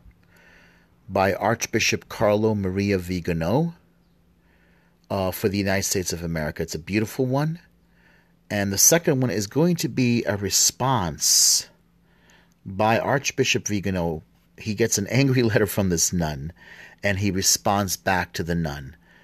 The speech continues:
respectfully. The nun herself is not very respectful. She, um, she's a Dominican, uh, that is of the Order of Saint Dominic,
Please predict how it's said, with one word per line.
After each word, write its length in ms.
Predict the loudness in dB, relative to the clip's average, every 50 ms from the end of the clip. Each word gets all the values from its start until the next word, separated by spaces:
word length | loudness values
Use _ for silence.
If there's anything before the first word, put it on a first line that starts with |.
| _ _ _ _ _ _ _ _ _ _ _ _ _ _ _ _ _ _
respectfully. 1040 | -2 0 2 2 2 0 0 0 0 -2 -2 -4 -8 -10 -10 -10 -10 -12 -16 -20 -20 _ _ _ -2
The 80 | 0
nun 260 | 2 4 4 4 2
herself 600 | 2 -2 -2 0 0 2 2 2 2 0 -2 -4
is 220 | -6 -8 -6 -6 -6
not 400 | -4 -4 -2 -2 -4 -4 -6 -10 -14
very 460 | -12 -8 -4 -2 0 0 0 -2 -4
respectful. 720 | -6 -6 -4 -2 -2 -4 -4 -8 -14 -14 -14 -16 -16 -10 -6
She, 540 | -4 -4 -2 -2 -4 -4 -4 -6 -6 -4
um, 380 | -6 -6 -6 -8 -10 -12 -14 -14 -16 -18 -20 -18 -18 -18 -18 -18 -20 -20 -20 -20 -16 _
she's 320 | -4 -4 -2 -2 -2 -2
a 60 | -2 -2
Dominican, 760 | 0 0 2 2 2 2 2 2 2 2 2 2 2 -2 -6 _ _ _ _ _ -6
uh, 640 | -4 -2 0 0 0 0 0 0 0 0 -2 -2 -2
that 140 | -2 0 0
is 240 | 0 0 -2 -4 -8 -14 -20 -16 _ -8
of 120 | -8 -6
the 100 | -6 -4
Order 360 | 0 2 2 4 4 4 2
of 140 | 2 2 0
Saint 260 | -2 -2 -2 -2 -2
Dominic, 560 | -2 0 0 0 2 2 0 0 -2 -4 -8